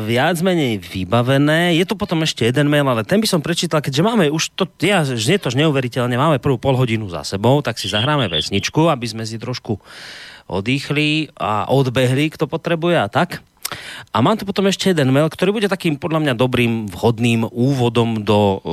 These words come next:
tej našej dnešnej témy. Ja som naznačil, že by bolo fajn, e, už ani nie teraz sa vracať k tomu, čo je homocistén, ako to celé funguje, lebo to sme vysvetľovali v minulej relácii. To si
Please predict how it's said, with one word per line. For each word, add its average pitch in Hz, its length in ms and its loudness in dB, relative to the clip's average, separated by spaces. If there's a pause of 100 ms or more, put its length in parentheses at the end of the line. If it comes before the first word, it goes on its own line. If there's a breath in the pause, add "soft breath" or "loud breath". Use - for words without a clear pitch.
(380)
tej 95 160 -2
našej 98 320 2
dnešnej 95 480 -2
témy. 123 560 2
Ja 135 80 0
som 123 160 0
naznačil, 143 480 2
že 135 80 2
by 131 80 0
bolo 127 240 2
fajn, 117 420 2
e, 135 40 0 (1080 loud breath)
už 135 80 0
ani 170 240 4
nie 220 160 2
teraz 143 240 -2
sa 120 80 -2
vracať 110 320 -2
k - 80 -20
tomu, 117 160 0
čo - 160 -2
je 110 160 2
homocistén, 110 720 0
ako 110 240 -2
to - 80 -12
celé 107 240 2
funguje, 104 560 0
lebo 143 160 -2
to - 80 0
sme 220 160 2
vysvetľovali 151 720 0
v 95 80 -4
minulej 113 320 0
relácii. 156 680 0
To 165 300 0
si - 240 -2